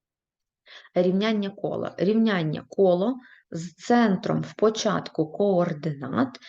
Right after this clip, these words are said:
і це відомо вам ще зі школи, має вигляд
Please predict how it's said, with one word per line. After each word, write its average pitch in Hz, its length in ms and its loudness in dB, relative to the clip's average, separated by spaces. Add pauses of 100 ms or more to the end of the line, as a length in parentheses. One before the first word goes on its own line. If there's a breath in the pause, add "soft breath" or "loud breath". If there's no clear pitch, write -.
(160 loud breath)
і 214 80 2
це 214 240 2
відомо 175 380 2
вам 151 220 -2
ще - 200 -6
зі 147 180 -8
школи, 254 640 2 (340 loud breath)
має 185 400 2
вигляд 254 640 0